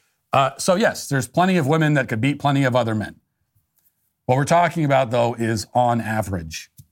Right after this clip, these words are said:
you know, on average, who is faster, who is stronger. Well, there's just nothing to talk about there. It's a fact that men on average are faster and stronger. And when you look at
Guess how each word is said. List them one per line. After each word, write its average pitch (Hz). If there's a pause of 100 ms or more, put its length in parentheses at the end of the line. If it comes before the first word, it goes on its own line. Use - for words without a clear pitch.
(240)
you -
know, 78 (540)
on 113
average, 110
who 120
is 101
faster, 101
who 104
is 90
stronger. 90
Well, 101 (420)
there's 113
just -
nothing 113
to 117
talk 170
about 101
there. 80
It's -
a 101
fact 104
that 92
men 98
on 92
average 92
are 92
faster 92
and 90
stronger. 165
And 135
when 131
you 127
look 151
at 117